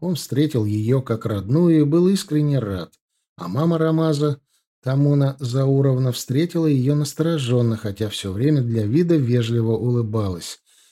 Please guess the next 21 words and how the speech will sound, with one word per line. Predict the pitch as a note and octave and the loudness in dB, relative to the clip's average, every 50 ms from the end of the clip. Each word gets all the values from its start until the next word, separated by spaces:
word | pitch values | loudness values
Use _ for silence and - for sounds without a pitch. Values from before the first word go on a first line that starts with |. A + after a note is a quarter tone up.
| _ _ | _ _
Ксюше | - - - - B2 A2+ G#2+ - F2 | -14 -8 -2 -2 0 0 -2 -4 -8
стало | - - - A2+ G#2+ G#2+ | -6 -4 -2 -2 0 0
неуютно | A2+ B2 B2+ B2+ B2+ C3 C3 C3 C#3 C3+ B2+ - A2 G2 | 2 2 2 4 2 2 2 2 2 2 2 0 -4 -6
под | - A2 G#2+ | -4 -4 -2
её | A#2 A#2+ A#2+ A#2+ B2 A#2+ | 0 0 0 2 2 2
изучающим | A#2 A2 A2 A2+ A2 - - C3+ C3+ C3+ C3 A#2 - - B2+ B2+ | 2 0 0 -2 -4 -2 -2 0 0 0 0 0 -2 -2 -2 -2
взглядом. | A#2 A#2 A#2 B2 B2 B2 A#2+ A2 G2 F#2+ E2+ D#2 - - _ _ _ _ _ _ _ | -2 0 0 0 2 2 2 0 0 -4 -6 -8 -12 -18 _ _ _ _ _ _ _
Шикарный | - - - - - - F3 F3+ F3+ D#3+ D3 B2+ A2 | -12 -12 -12 -12 -8 -4 -4 -2 -2 0 -2 -2 -4
стол | - - - C3 C#3 B2+ | -4 -6 -6 -4 -4 -4
был | G2+ F#2+ G#2+ A2+ A2 | -4 -4 -2 -2 -2
уже | G#2+ G#2 G2 G2+ G2 | -4 -4 -6 -6 -8
накрыт, | G2 F#2+ F2+ - G2+ F#2 F#2 F2 D#2+ - | -8 -8 -10 -10 -10 -8 -8 -8 -10 -12
но | E2+ F2+ | -12 -12
хозяин | - - F#2 F2 F2 F#2+ B2+ D3 D3 C3 | -10 -10 -10 -8 -6 -2 -2 0 0 -2
сначала | A2 - G#2+ G2 G2+ - C#3 D3 D3 C#3 | -2 -4 -6 -8 -6 -2 0 0 2 0
с | A#2+ A2 | 0 -2
гордостью | G#2+ A2 B2+ C#3 C#3+ C#3 B2+ B2 - - - A#2+ | 0 0 2 2 2 2 0 -2 -4 -4 -4 -4
провёл | A2 - A#2 A2+ G#2+ A2+ C3 C#3 C3 | -4 -2 -2 0 0 2 2 2 0
гостю | A2+ G#2+ A2+ A#2 A2+ - - G#2+ | 0 0 -2 -2 -2 -2 -4 -6
по | G#2 G#2 G2+ | -6 -8 -6
квартире. | - A2+ A2+ A2 G#2+ G#2 - A2+ A2 G2+ F2+ E2 D2 | -4 -4 -2 -2 -4 -4 -4 -4 -4 -4 -4 -6 -10